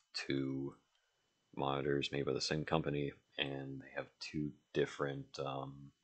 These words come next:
two different, uh, uh, what's the word? Preferred ways of having a default monitor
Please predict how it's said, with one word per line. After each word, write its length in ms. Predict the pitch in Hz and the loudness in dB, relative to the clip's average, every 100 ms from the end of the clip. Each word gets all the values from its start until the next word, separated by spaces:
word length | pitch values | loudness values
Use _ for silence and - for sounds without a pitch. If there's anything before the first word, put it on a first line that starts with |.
| - _ _ _ _ _ _ _ _ _ - _ _ - - _ _ _ - _ - | -20 _ _ _ _ _ _ _ _ _ -20 _ _ -20 -20 _ _ _ -20 _ -4
two 200 | - 71 | 0 4
different, 500 | 71 - - 69 67 - | 4 4 6 6 6 2
uh, 500 | 69 67 67 65 64 - _ _ _ _ _ _ - | 4 4 4 4 2 -4 _ _ _ _ _ _ -14
uh, 200 | - - | -10 -6
what's 240 | 71 73 - | -4 -4 -2
the 80 | 69 | -2
word? 440 | 67 67 67 - - _ - _ - - _ _ - - - - _ _ _ - | -2 -2 -2 -4 -8 _ -20 _ -20 -20 _ _ -20 -20 -20 -20 _ _ _ 2
Preferred 720 | 82 - - 80 78 80 78 | 2 2 4 6 8 6 4
ways 560 | 76 78 80 82 76 78 | 4 6 6 4 4 4
of 500 | 73 73 71 69 - - - - _ _ _ _ _ | 4 4 2 0 -6 -14 -18 -20 _ _ _ _ _
having 580 | 78 76 76 73 73 76 - | 0 2 2 0 0 -4 0
a 340 | 73 71 69 - - | 2 2 -2 -4 -2
default 480 | 73 - 76 73 - | -2 2 2 2 0
monitor 520 | 73 73 78 82 | -2 2 2 2